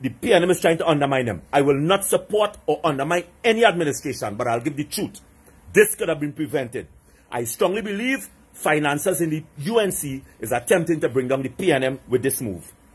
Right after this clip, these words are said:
This is a testimony by me. I am swearing on my children's life, all of them. If I'm lying, kill them, take me from the face of the earth. But if something is to happen, nasty secret is going to come out that Trinidad will not be able to accept. I had briefed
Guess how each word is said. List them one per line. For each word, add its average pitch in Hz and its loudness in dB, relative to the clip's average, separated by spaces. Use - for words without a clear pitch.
This 147 -2
is 165 -2
a 160 2
testimony 156 -2
by 156 2
me. 220 -4
I 120 -2
am 120 -6
swearing 165 0
on 156 -4
my 131 -4
children's 156 -2
life, 147 0
all 175 6
of 139 -2
them. 107 -2
If 147 -8
I'm 139 0
lying, 190 0
kill 175 4
them, 202 2
take 190 4
me 175 2
from 170 -2
the 147 0
face 156 0
of 147 2
the 147 -4
earth. 117 -2
But 117 -4
if - -8
something 196 -2
is 202 -2
to 196 0
happen, 110 -4
nasty 170 -2
secret - -6
is 175 -6
going 147 -4
to 147 -10
come 165 -8
out 98 -8
that 127 -8
Trinidad 147 -2
will 131 -2
not 151 0
be 156 4
able 101 0
to 175 2
accept. - -2
I 131 0
had 131 -4
briefed 180 -4